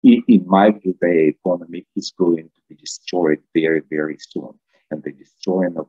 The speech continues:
the economy means that, uh, you know, we will win. And also, in my view, we have now two fronts.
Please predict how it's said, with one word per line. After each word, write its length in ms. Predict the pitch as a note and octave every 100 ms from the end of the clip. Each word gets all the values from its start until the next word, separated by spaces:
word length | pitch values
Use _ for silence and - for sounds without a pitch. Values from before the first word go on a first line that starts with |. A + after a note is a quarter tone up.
| -
the 240 | D2+ C#2+
economy 560 | C2+ - G#2 D#2+ D2 C#2
means 240 | D2 D2+ D#2
that, 200 | D2 C#2 _ _ _ _ _ D2
uh, 280 | C#2 C2+ -
you 100 | E2+
know, 340 | C#2+ C#2+ C#2+ - -
we 320 | E2 D2+ - _ _ _ _ _ _ _ _ _ -
will 380 | E2 D2+ D2+ - _ _ -
win. 320 | E2+ D2 - _ _ _ _ -
And 200 | - - _
also, 380 | - G2+ - D2
in 280 | - D2+ D2
my 260 | D2 C#2 C2 -
view, 240 | C2+ C2+
we 100 | -
have 200 | F#2 D#2+
now 360 | D2 C#2+ C#2 -
two 100 | D2 - _
fronts. 520 | B1+ C2 - -